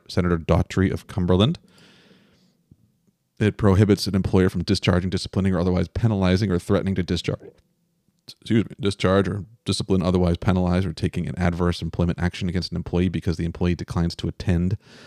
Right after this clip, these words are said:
or participate in an employee-sponsored meeting or declines to receive or listen to a communication from the employer if the meeting or communication is to communicate the opinion of the employer about religious or political matters. So if this, if it were, if you're, if you're working for a place and they have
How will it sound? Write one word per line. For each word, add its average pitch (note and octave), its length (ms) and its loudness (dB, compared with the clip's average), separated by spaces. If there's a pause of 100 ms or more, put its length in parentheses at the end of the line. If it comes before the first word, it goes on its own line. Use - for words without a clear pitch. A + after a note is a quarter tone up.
(400)
or G2 80 2
participate - 540 2
in F2+ 80 -2
an E2 60 0
employee-sponsored F2+ 800 0
meeting F2 460 0 (560)
or G2+ 60 2
declines G2+ 400 0
to - 100 -8
receive G#2 400 0
or F#2 80 4
listen F2+ 300 -4
to F#2 140 0
a E2+ 40 2
communication F#2 840 -4
from F2 240 -6
the E2+ 100 -2
employer F2 440 2
if F2+ 100 -4
the E2 80 -6
meeting F2+ 300 0
or D#2+ 60 -6
communication E2+ 580 -2
is D#2+ 60 -6
to - 120 -10
communicate F2 500 -4
the - 80 -6
opinion G#2 540 2
of F2 100 2
the F2 80 2
employer E2+ 400 4
about F2+ 180 2
religious F2 380 4
or F2 40 -8
political C3 440 -2
matters. E2 400 -6 (520)
So G2+ 280 6
if G2+ 240 2
this, - 380 0
if - 160 -6
it F2 40 0
were, E2+ 240 0
if D#2+ 80 -8
you're, D#2+ 260 -2
if D#2+ 100 -6
you're E2 100 0
working F2+ 220 4
for E2+ 100 2
a E2 60 2
place F2+ 280 4
and - 120 -2
they E2 80 2
have D#2+ 320 2